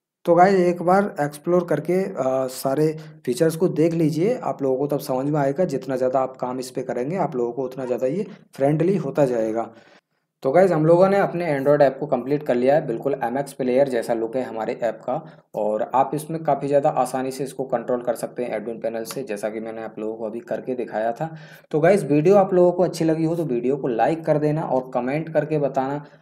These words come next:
अगर कोई भी आप लोगों के लिए प्रॉब्लम हो तो उसको सॉल्व करने की कोशिश करेंगे। और गाइस अगर आप लोग हमसे पर्सनली बात करना चाहते हैं तो आप लोगों को,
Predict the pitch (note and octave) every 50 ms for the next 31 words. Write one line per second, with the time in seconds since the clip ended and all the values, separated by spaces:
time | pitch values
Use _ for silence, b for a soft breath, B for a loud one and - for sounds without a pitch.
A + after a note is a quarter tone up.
0 | B B - A2 A2 B2 B2+ B2 - C3 C3 C#3+ D3+ D3 C#3 D3 D3+ B2+ B2 B2+
1 | B2+ - C#3 C3 C3 B2+ C3 C3+ C3 C3 C#3 C3 C#3 C#3 C3 B2+ A2+ G2+ G2+ G#2+
2 | B2+ C#3+ D#3 D3+ - C#3 D#3 D3+ D3+ B B _ - A2+ G#2 G#2 - - C3+ B2+
3 | - A#2+ A2+ B2 B2+ B2+ - B2+ B2 B2+ B2+ - D#3+ D3+ - A#2 A2 A2 - C#3+
4 | C#3 - - - B2 A#2 A#2 A#2 A#2 A#2 C3+ D#3+ E3+ - - _ _ _ _ _
5 | _ _ _ _ _ _ _ _ _ _ _ _ _ _ - C#3+ D3+ D3 E3+ G3+
6 | G3 F#3 F#3+ F#3 G3 G3+ - D3+ D#3 D#3 F3+ F#3 G3 F#3 D#3+ C#3+ D3 - E3+ E3
7 | D#3 C3+ - D#3+ E3 F3+ F3+ D#3 C3+ B2+ C#3 - - - D#3 E3 F3 E3 E3 C#3+
8 | C#3 C#3 - D3 C3+ D3 F3+ F#3 F3+ D#3+ D3+ D#3 C#3 D3 F3 E3+ F3+ E3 E3 E3
9 | E3 E3 E3 E3 F#3 F#3+ G3+ G3